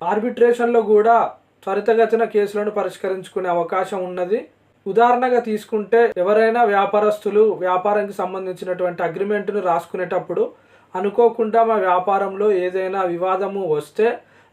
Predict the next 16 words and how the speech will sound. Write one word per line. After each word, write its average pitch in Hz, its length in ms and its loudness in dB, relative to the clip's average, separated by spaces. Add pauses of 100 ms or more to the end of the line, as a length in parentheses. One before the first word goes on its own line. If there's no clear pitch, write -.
మేము 208 280 0
ప్రభుత్వం 214 640 0
అపాయింట్ 185 360 -4
చేసినటువంటి 175 880 -4 (920)
ఆర్బిట్రేటర్ 202 720 0
ద్వారా 190 560 0
మా 180 140 0
యొక్క 180 220 -2
కేసులను, 196 640 -4 (180)
మా 180 160 -2
యొక్క 180 160 -2
వివాదాన్ని 196 840 -2
పరిష్కరించుకోగలమని 175 1120 -4
చెప్పేసి 165 480 -4 (500)
అగ్రిమెంట్లో 196 560 -4
రాసుకున్నట్లయితే, 180 960 -2